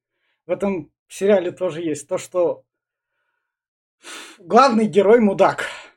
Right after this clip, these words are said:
Он по-любому мудак в начале фильма, и всегда в конце фильма он мудак. Какие бы последствия там бы не были, он их переживет и выйдет пустым. Что самое главное сделали в этом российском сериале,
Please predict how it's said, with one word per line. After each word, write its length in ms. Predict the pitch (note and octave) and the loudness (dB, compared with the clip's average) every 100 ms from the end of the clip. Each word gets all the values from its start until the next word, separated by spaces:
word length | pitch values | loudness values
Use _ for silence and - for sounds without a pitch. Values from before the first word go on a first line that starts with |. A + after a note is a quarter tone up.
| _ _ | _ _
Он 180 | F#3 A3 | -2 0
по-любому 460 | A3+ G#3 G3 F#3 D#3+ | 0 0 0 0 -2
мудак 360 | D#3 E3+ G#3+ | -2 -2 -2
в 20 | - | -4
начале 380 | F3+ F#3+ E3 | -6 -4 -4
фильма, 380 | D3 B3 C#4+ C4+ | -6 -2 0 0
и 180 | G#3 - | -4 -10
всегда 300 | D#3+ D#3 G#3+ | -14 -2 0
в 60 | - | 0
конце 560 | F#3 E3 G#3 F#3+ D#3+ C#3+ | -6 -4 0 0 -2 -6
фильма 280 | G#3 G#3 F3 | -6 -2 -2
он 140 | E3+ | -2
мудак. 400 | E3+ D#3 C3 - _ | -4 -4 -6 -8 _
Какие 280 | G3 G3+ C#4 | -10 -4 -2
бы 160 | G3+ - | -2 -2
последствия 680 | F3+ - G#3+ - - D3+ | -4 0 -2 -2 -8 -8
там 300 | C#3 D#3+ D#3+ | -6 -6 -6
бы 120 | D3 F3 | -6 0
не 180 | A#3+ | 2
были, 340 | D#4 C#4+ C4+ C4 - - - | 2 2 -2 -4 -14 -18 -8
он 160 | F#3 A3 | -2 -2
их 120 | G#3+ | -2
переживет 640 | G3+ F3+ D#3+ F#3+ B3+ C#4 | -4 -4 -2 2 2 0
и 40 | |
выйдет 380 | F3 G3+ G#3 F3 | -2 -2 -2 -6
пустым. 460 | - E3 - B2+ - _ _ _ _ _ _ | -10 -12 -12 -12 -14 _ _ _ _ _ _
Что 360 | - A#3+ A#3 | -2 2 4
самое 420 | G#3 A#3+ A3+ F#3 E3+ | 2 2 2 0 0
главное 400 | F3 F#3+ E3+ D#3+ | 0 0 -2 -6
сделали 400 | C3+ F3+ D#3 E3 | -4 -2 -2 -2
в 80 | |
этом 260 | F3+ F3+ D3+ | -4 -4 -8
российском 460 | D3+ D3+ E3+ - C#3 | -8 -10 -16 -16 -16
сериале, 760 | - E3 G3+ C#4+ C#4 B3+ - | -10 -2 2 2 2 0 -4